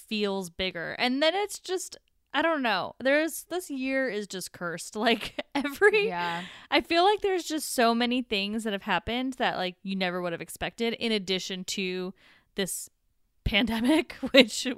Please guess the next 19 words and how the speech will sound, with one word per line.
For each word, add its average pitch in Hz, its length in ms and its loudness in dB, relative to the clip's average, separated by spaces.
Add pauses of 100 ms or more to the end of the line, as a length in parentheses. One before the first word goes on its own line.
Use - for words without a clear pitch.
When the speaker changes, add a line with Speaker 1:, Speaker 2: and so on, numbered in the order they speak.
Speaker 1:
none 233 240 0
of 233 80 2
us 254 140 -2
expected. 285 500 -4 (520)
Like, 233 260 4
Speaker 2:
Yeah. 160 140 -8 (760)
Speaker 1:
like 196 140 -4
Danny's 180 340 -6
broken 185 380 -6
tooth, 262 340 -2
like, 175 200 -4
all 269 160 6
those 302 200 2
kinds 214 260 -4
of 185 140 -6
weird 180 300 -4
things, 170 340 -6
like, 202 120 -4
just 220 260 -6